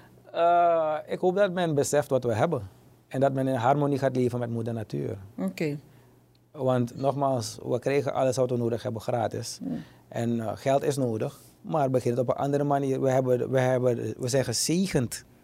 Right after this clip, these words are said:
Speaker 2: Mhm.
Speaker 1: om in Suriname te wonen.
Speaker 2: Ja, ja.
Speaker 1: We hebben een, een, een bos dat bijna nergens meer is in de wereld. En, eh, door in harmonie te leven met moeder natuur, kunnen we daarop kapitaliseren.
Speaker 2: Ja, ja.
Speaker 1: En het moment dat men dus, eh,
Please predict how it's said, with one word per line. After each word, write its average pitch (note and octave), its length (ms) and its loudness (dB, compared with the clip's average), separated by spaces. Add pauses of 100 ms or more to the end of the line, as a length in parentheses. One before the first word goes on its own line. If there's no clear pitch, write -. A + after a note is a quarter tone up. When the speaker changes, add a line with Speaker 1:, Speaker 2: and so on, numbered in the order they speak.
Speaker 2:
Mhm. F3+ 220 -4 (400)
Speaker 1:
om B2+ 120 -6
in B2+ 100 -4
Suriname A2+ 500 -2
te A2+ 120 -6
wonen. G#2+ 340 -4 (180)
Speaker 2:
Ja, F#3+ 220 0
ja. E3+ 180 0 (140)
Speaker 1:
We A#2+ 100 -4
hebben B2+ 300 4
een, B2+ 260 0
een, B2+ 80 -2
een B2 220 0
bos C#3+ 220 8
dat B2+ 160 0
bijna B2+ 220 6
nergens A#2 360 0
meer A2 340 -4 (800)
is D3 320 0
in C#3+ 140 -2
de C#3 100 4
wereld. C3+ 500 0 (640)
En, C3 460 2
eh, B2 560 4
door B2+ 140 2
in C3 60 4
harmonie C#3 360 4
te F3 100 0
leven D3+ 220 4
met C#3 120 2
moeder B2 200 2
natuur, A#2 360 0
kunnen C3+ 220 4
we B2 60 0
daarop B2+ 260 2
kapitaliseren. A#2+ 840 -2
Speaker 2:
Ja, G3 160 2
ja. E3+ 240 0 (520)
Speaker 1:
En - 120 -4
het C3 100 2
moment C3+ 320 4
dat C#3 120 4
men C3+ 180 4
dus, B2+ 300 2
eh, A#2 640 2